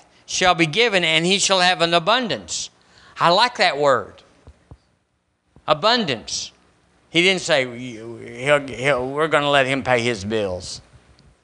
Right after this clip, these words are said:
It's abundance. Y'all get that word. Get that word. It's a New Testament word. It's a Jesus word.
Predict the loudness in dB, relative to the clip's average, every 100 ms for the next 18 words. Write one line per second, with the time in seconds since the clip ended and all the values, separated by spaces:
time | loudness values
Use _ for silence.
0 | _ _ _ _ _ _ -10 0 2 4
1 | 2 2 -2 -4 -10 -16 -18 _ _ -20
2 | -20 _ 2 4 2 2 0 0 0 2
3 | 2 0 0 0 2 0 2 0 0 -4
4 | -10 -12 -12 -18 -20 -6 -4 2 2 4
5 | 2 -2 -4 -2 -4 -2 -2 0 0 -2
6 | -2 -4 -4 0 0 2 -2 -2 0 2
7 | 2 -2